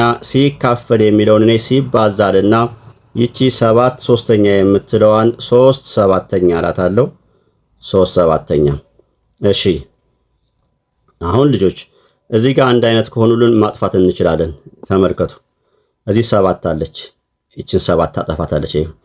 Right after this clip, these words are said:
ሁለት ክፍልፋዮች በማብዛት ከተያያዙና እንደዚህ ሲተያዩ ተመሳሳይ ካሉ ማጥፋት ይችላሉ። ማቃለልም እንደዛው ይቻላል። ማቃለል የሚለውን ለጊዜው ልተወውና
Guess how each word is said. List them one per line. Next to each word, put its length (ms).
ሁለት 320
ክፍልፋዮች 580
በማብዛት 480
ከተያያዙና 840
እንደዚህ 420
ሲተያዩ 540
ተመሳሳይ 520
ካሉ 240
ማጥፋት 320
ይችላሉ። 440
ማቃለልም 600
እንደዛው 300
ይቻላል። 380
ማቃለል 340
የሚለውን 320
ለጊዜው 260
ልተወውና 400